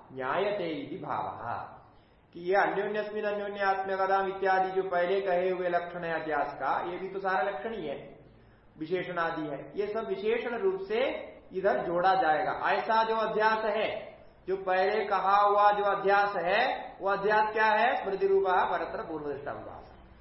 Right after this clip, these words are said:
ये अब असली रूप में आ जाता है। तो पूर्व का भी उत्तर का भी दोनों का संबंध होएगा, उसी के कारण ये हो रहा है, वो इसका विशेषण बन रहा है। <coughs> ठीक है,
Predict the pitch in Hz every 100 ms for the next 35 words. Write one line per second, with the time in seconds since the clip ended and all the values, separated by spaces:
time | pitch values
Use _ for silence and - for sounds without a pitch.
0 | - 190 220 - 214 196 185 190 208 -
1 | - 170 180 170 240 311 - - - -
2 | 143 - - - - - - - 202 196
3 | 220 226 220 214 208 - 202 202 196 196
4 | 202 180 180 185 190 175 170 165 151 147
5 | 139 165 180 220 214 214 180 185 196 196
6 | 196 196 240 202 196 - 190 - 147 135
7 | 131 127 - 117 - - - - - -
8 | - - - - - - - - - -
9 | - - - - - - - - - -
10 | - - - - - - - - - -
11 | - 190 202 147